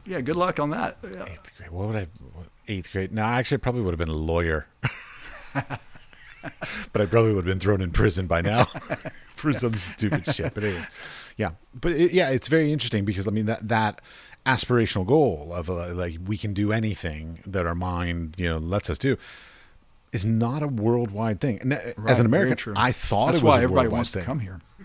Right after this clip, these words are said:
Speaker 1: I mean, 'cause w-, it, there, there is a legitimate opportunity. You
Speaker 2: I disagree with that. My wife does not wanna come to America. And I keep telling people, I'm like, "No, no, no, you don't understand. I married a European, uh, citizen so that I could be in Europe, <laughs> not, not the other way around."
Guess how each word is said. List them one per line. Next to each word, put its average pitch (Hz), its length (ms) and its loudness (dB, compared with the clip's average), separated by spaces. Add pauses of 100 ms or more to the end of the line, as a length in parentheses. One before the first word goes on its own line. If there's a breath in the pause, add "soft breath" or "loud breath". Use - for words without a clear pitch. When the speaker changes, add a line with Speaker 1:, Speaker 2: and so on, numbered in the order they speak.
Speaker 1:
I 104 80 -10
mean, 107 240 0
'cause 104 100 -6
w-, 110 240 -8
it, 180 540 -4
there, 127 200 -2
there 135 300 2
is 156 300 6
a 135 180 4 (140)
legitimate 123 480 0
opportunity. 147 640 -4 (480 soft breath)
You 117 100 4
Speaker 2:
I 131 80 6
disagree 143 600 4
with 170 160 2
that. 90 140 -6
My 110 160 2
wife 117 360 2
does 90 180 -4
not 95 320 -2
wanna 101 180 -4
come 90 180 -6
to 82 100 -6
America. 95 580 -4 (200)
And 101 140 -2
I 107 180 0
keep 110 200 -4
telling 123 260 0
people, 98 220 -2
I'm 92 80 -2
like, 92 140 -2
"No, 135 120 4
no, 135 80 6
no, 120 160 4
you 117 180 4
don't 139 160 2
understand. 110 600 0
I 117 100 -2
married 131 320 2
a 107 60 2
European, 107 720 0
uh, 95 260 -4
citizen 104 540 2
so - 140 0
that 98 200 -2
I 123 140 2
could - 120 -6
be 98 140 0
in 82 120 -2
Europe, 104 500 4 (200 loud breath)
<laughs> - 200 -12
not, 135 180 2
not 135 300 2
the 151 80 4
other 127 160 4
way 113 100 6
around." 107 320 4